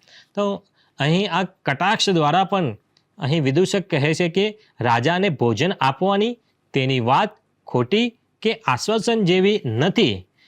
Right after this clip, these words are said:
સ્વાદિષ્ટ ભોજનથી પિશાચ પણ હંમેશા દૂર થાય તો પિત્ત શાંત થાય, એમ નવાઈ નથી. ઉપરોક્ત વાક્ય દ્વારા વિદૂષક જાણે કે રાજાને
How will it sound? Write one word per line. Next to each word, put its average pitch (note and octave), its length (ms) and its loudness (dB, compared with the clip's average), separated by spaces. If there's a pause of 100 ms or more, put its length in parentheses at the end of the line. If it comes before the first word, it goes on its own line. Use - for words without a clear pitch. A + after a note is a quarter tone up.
(140)
સ્વાદિષ્ટ C#3+ 720 0
ભોજનથી E3+ 920 0 (240)
પિશાચ D#3 460 0
પણ G3 280 -4 (680)
હંમેશા E3+ 560 0
દૂર D3 360 2
થાય D#3+ 440 0 (240)
તો D#3 100 2
પિત્ત F3+ 520 0
શાંત D#3 440 -2
થાય, F#2+ 480 -4 (340)
એમ D#3 200 0
નવાઈ B2 440 0
નથી. F3 460 0 (460)
ઉપરોક્ત G3 480 0
વાક્ય E3+ 360 0
દ્વારા D3+ 400 2 (260)
વિદૂષક G#3+ 500 2 (260)
જાણે C3 440 0
કે E3+ 180 0
રાજાને D3+ 720 0